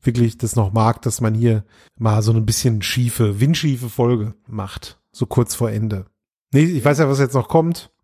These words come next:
und deswegen ist das gut, noch mal so eine, ja, so eine verrückte Star Trek Folge hier zu sehen. Deswegen geht für mir, für mich auch der Daumen nicht mega begeistert, aber doch wohlwollend, du hast vorhin gesagt, nach oben.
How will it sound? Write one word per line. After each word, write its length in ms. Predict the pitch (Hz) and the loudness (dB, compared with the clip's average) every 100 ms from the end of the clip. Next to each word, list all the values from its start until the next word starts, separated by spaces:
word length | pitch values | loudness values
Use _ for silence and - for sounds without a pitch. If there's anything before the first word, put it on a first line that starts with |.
| _ | _
und 220 | 131 123 | -4 0
deswegen 640 | 135 - 127 123 117 117 | 0 2 2 2 2 -4
ist 200 | 120 120 | -6 -4
das 140 | 117 98 | -4 -2
gut, 220 | 113 117 | -4 -2
noch 140 | 113 | -4
mal 100 | 98 | -2
so 100 | 107 | -4
eine, 280 | 107 104 101 - | -4 -6 -8 -6
ja, 140 | 156 107 | -4 -4
so 100 | 110 | -8
eine 100 | 110 | -8
verrückte 420 | 120 117 - 127 | -6 -8 -8 -10
Star 220 | - 117 | -6 -6
Trek 180 | 120 113 | -6 -12
Folge 260 | - 107 | -10 -8
hier 160 | 101 98 | -8 -10
zu 140 | - | -10
sehen. 340 | 101 98 - 110 _ _ _ | -10 -10 -12 -18 _ _ _
Deswegen 300 | 147 147 180 | 0 0 2
geht 120 | 175 | 0
für 100 | 175 | 0
mir, 260 | 160 190 190 | 2 2 0
für 140 | 156 170 | -4 0
mich 240 | 220 170 | 0 0
auch 220 | 156 180 - - - | 0 0 -4 -20 -8
der 100 | 135 | -4
Daumen 520 | 127 139 170 175 175 - - | 0 4 4 2 -4 -10 -10
nicht 200 | 131 160 _ _ | -10 -10 _ _
mega 420 | 135 156 190 175 | 0 2 4 4
begeistert, 680 | 156 139 139 151 - 139 - | 2 0 0 -2 -4 -6 -6
aber 220 | 117 123 | -8 -4
doch 220 | 123 107 | -4 -4
wohlwollend, 640 | 113 131 120 117 117 113 113 | 0 0 0 -2 -2 -4 -4
du 60 | |
hast 480 | 113 - - - - | -4 -4 -12 -18 -20
vorhin 260 | _ 117 113 | _ -6 -6
gesagt, 300 | 107 101 95 | -8 -12 -10
nach 160 | 110 - | -12 -10
oben. 340 | 107 92 - | -10 -10 -18